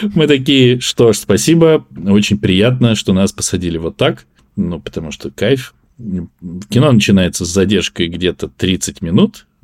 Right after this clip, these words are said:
П-, непонятно почему. Потом, э, официальные речи, выступает режиссёр,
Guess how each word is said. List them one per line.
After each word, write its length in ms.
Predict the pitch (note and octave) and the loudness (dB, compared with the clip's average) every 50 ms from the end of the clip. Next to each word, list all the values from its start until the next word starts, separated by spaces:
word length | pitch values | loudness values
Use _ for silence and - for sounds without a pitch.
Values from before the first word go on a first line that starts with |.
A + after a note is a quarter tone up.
| B2 - _ - | -20 -20 _ -6
П-, 140 | - G2 G2 | -4 -4 -2
непонятно 640 | F#2+ G2+ G2+ G2+ G2+ G#2+ G#2 G2+ F#2+ F2+ - F#2 - | 2 2 2 4 4 4 4 4 4 2 -2 -6 -8
почему. 440 | - - - - F#2 F2 F2 E2 D2+ | -8 -10 -8 -6 -6 -6 -6 -8 -8
Потом, 500 | - - - - F#2+ F2 E2+ D#2+ D#2 D2 | -10 -8 -4 -2 -2 -2 -2 -6 -12 -14
э, 300 | D#2+ D#2 D#2+ E2 E2+ D#2+ | -16 -16 -16 -14 -14 -14
официальные 580 | D2+ - E2+ - - F2+ D#2+ D#2 D#2+ E2 E2+ F2 | -10 -10 -8 -6 -4 -4 -4 -4 -8 -10 -4 -2
речи, 380 | A#2+ F#3 A#3 G#3 G3+ - - B2+ | 0 2 2 0 0 0 2 2
выступает 600 | A2+ G2+ F#2 - - - - - E2 D#2 - - | 2 2 0 -4 -6 -8 -6 -6 -8 -8 -8 -10
режиссёр, 640 | D2+ D2+ D2+ D2+ - - - C#3 F3 F#3 F3+ - | -14 -14 -14 -12 -12 -2 2 2 4 4 2 0